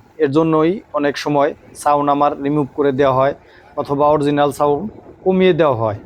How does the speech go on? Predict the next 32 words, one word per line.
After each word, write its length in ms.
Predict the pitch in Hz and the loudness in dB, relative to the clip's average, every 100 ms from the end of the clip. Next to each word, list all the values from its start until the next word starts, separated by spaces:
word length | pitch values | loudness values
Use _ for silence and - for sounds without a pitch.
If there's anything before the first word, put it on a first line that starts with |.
| - - - - - | -20 -20 -20 -20 -6
আর 100 | 151 | -6
কিছু 260 | 139 151 147 | -4 -6 -2
না। 140 | 143 196 - _ _ - - - - | 0 0 -4 _ _ -20 -20 -12 -2
তাছাড়া 400 | 151 - 156 156 | -2 0 -2 -2
সত্যি 360 | - 170 - 180 | -2 -4 -2 0
কথা, 280 | 180 127 131 135 - - - | 0 0 0 0 -4 -20 -6
আমি 180 | 147 143 | -2 0
যেহেতু 280 | 127 143 156 | 0 -2 -2
কম্পিউটার 540 | 143 165 143 147 147 135 | -2 -2 0 0 0 2
ব্যবহার 320 | 156 139 143 | 0 2 0
করি 200 | 135 143 143 | 0 -2 -2
না, 80 | 143 | -2
আমি 140 | 143 | -4
কম্পিউটার 480 | 135 156 147 147 147 - | -4 -4 -4 -4 -4 -2
চালানো 320 | 156 156 151 135 | 0 2 0 0
জানি 240 | 143 139 | 0 0
না, 140 | 135 151 - | 0 -2 -2
প্লাস 260 | 151 151 - - | 0 0 -2 -8
আমি 200 | 151 147 | -4 -4
কিন্তু 240 | 143 151 156 | -4 -4 -4
ভালো 240 | 127 143 156 - | -2 0 -2 -4
এডিটও 380 | 180 151 139 151 | -6 -4 -2 0
জানি 240 | 143 131 | 0 0
না। 140 | 123 113 104 _ _ _ | -2 -6 -12 _ _ _
আমি 160 | 135 147 139 | -4 -2 0
ভিডিও 240 | 151 160 180 | 2 4 2
করি 220 | 165 151 156 | 2 2 2
অনেক 220 | 156 147 - | 2 -2 -2
কষ্ট 220 | 165 - 147 | -4 0 0
করে, 200 | 151 147 165 - - - | 2 2 0 -4 -12 -2
আমার 220 | 160 151 131 | 0 0 0
ভিডিও 240 | 160 160 | 2 4